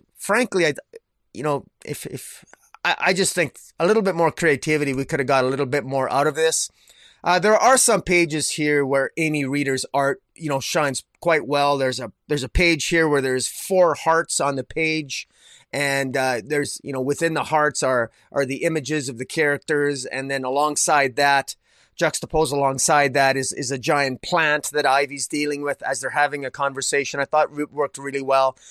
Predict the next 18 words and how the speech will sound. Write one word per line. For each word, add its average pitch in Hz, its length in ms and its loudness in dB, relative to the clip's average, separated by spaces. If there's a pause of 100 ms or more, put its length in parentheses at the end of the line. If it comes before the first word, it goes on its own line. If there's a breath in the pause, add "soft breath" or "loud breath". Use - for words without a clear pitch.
(180 loud breath)
So 160 300 2
even 180 180 2
though 165 140 2
Amy 170 240 2
Ryder's 156 520 2 (400)
art 170 220 6
might 156 240 2
be 151 140 0
a 139 80 4
s-, - 340 -6
little 170 240 2
bit 160 140 2
of 151 80 0
an 143 80 0
acquired 147 420 2
taste 151 260 0
for 151 120 -6
some, 151 360 0